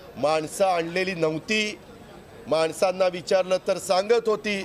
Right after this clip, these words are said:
की उद्धव ठाकरे साहेबांचं भाषण ऐकायला आम्ही आलेलो आहे. जसं दसऱ्याला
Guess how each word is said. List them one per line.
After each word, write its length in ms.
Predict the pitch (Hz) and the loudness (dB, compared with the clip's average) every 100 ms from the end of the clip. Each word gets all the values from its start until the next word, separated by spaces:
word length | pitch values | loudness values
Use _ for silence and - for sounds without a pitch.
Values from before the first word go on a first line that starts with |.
| - - - - - - - - - - | -8 -20 -20 -20 -20 -20 -20 -20 -14 -2
की 360 | 190 190 175 - - - - - - - 139 | 2 2 0 -4 -18 -20 -20 -20 -20 -12 -10
उद्धव 260 | 135 214 | 0 2
ठाकरे 360 | 220 196 190 196 | 4 2 0 0
साहेबांचं 460 | 196 190 190 196 | 2 2 0 0
भाषण 360 | 165 156 208 185 | 2 2 2 0
ऐकायला 520 | 180 170 185 180 180 | 0 2 2 4 4
आम्ही 160 | 170 180 | 4 2
आलेलो 300 | 170 175 180 | 2 2 2
आहे. 120 | 170 - - - - - - - - | 2 -2 -18 -20 -20 -20 -20 -20 -2
जसं 300 | 156 170 208 165 | 0 2 0 2
दसऱ्याला 600 | 170 165 190 208 202 | 0 2 2 4 4